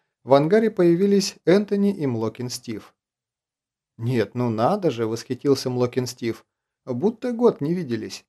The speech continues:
А от этих ехидных дамочек с лунной базы такого в жизни не дождёшься. Я, пожалуй, вернусь в Империю поискать себе жену.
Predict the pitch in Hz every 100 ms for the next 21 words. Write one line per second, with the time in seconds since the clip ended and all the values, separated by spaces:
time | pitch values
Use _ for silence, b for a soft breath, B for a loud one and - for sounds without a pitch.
0 | _ _ _ _ _ - 110 110 127 117
1 | 117 120 120 139 123 120 110 127 123 113
2 | 110 - 131 127 117 107 113 127 139 113
3 | - 123 - 117 117 120 123 127 107 117
4 | 113 110 123 117 117 98 - - - _
5 | _ _ _ _ - 147 185 214 208 208
6 | 190 185 170 190 185 175 156 139 147 170
7 | 170 160 151 - 131 - 151 151 147 170
8 | 123 120